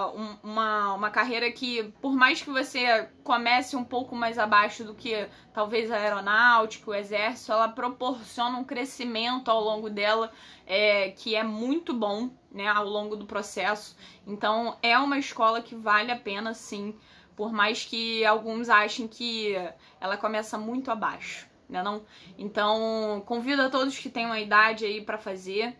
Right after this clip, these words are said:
Qualquer dúvida, deixem aí nos comentários, é, e venham com a gente.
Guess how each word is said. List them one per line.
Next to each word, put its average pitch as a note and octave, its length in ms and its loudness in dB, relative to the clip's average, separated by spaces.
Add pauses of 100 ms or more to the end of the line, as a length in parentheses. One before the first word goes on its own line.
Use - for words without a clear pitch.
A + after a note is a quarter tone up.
(280)
Qualquer C#4 440 0
dúvida, B3 520 -4
deixem B3+ 480 -2
aí A#3 120 -4
nos A#3 200 -8
comentários, G#3+ 880 2 (260)
é, G3+ 600 -2
e G#3+ 320 -6
venham B3+ 420 -4
com D#4+ 80 -4
a D#4+ 60 0
gente. C4+ 500 -4